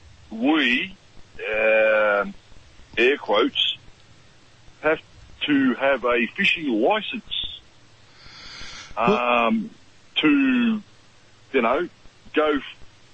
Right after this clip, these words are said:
Speaker 1: f-, uh,
Speaker 2: To be able to,
Speaker 1: fish?
Speaker 2: to be able to enjoy the right of going fishing. The, the reason it was
Speaker 1: Well,
Speaker 2: brought in
Speaker 1: well, well, to,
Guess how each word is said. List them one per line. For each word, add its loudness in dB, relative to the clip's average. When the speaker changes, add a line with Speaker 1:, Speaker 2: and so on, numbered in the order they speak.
Speaker 1:
f-, -18
uh, 2
Speaker 2:
To 2
be 6
able 4
to, 4
Speaker 1:
fish? 0
Speaker 2:
to 2
be 4
able 4
to 4
enjoy 2
the 2
right 4
of -6
going 2
fishing. 0
The, 2
the 2
reason 4
it 4
was 4
Speaker 1:
Well, 0
Speaker 2:
brought 4
in 4
Speaker 1:
well, -4
well, 0
to, 0